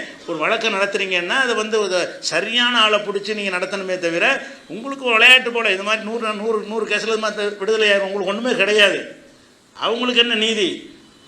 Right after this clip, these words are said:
அந்த பிள்ளையை பறி கொடுத்த பெற்றோர் இருப்பாங்களே, யாருன்னு தெரியாம இன்னைக்கு விடுதலை ஆயிட்டா அவங்க நினைப்பாங்க,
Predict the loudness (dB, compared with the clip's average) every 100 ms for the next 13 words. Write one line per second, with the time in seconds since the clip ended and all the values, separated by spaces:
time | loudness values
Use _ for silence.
0 | -20 -12 -12 -6 0 2 2 0 0 -2
1 | -4 -4 -2 0 0 0 -2 0 -2 -2
2 | -8 -20 -20 -20 -20 -2 2 2 2 0
3 | 0 2 0 0 -2 -2 -4 -2 0 2
4 | 4 4 2 -2 -4 -4 -2 0 0 0
5 | 0